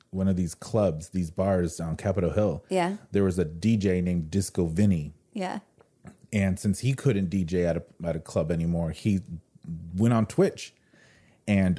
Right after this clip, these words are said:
Speaker 1: my wife, every Thursday during lockdown, my wife would go out to the patio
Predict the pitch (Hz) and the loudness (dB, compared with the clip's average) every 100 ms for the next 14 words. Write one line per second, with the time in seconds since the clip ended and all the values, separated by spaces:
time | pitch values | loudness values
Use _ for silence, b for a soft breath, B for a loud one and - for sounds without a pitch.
0 | - 98 101 117 135 117 123 127 135 143 | 0 2 2 2 2 0 0 0 2 2
1 | 131 113 113 107 98 117 113 117 120 101 | 4 2 0 -2 0 0 2 0 0 0
2 | 95 98 92 98 104 104 87 98 107 104 | 2 2 2 2 0 0 0 2 2 2
3 | 95 101 90 107 104 104 110 107 | -2 -4 -4 0 2 4 4 2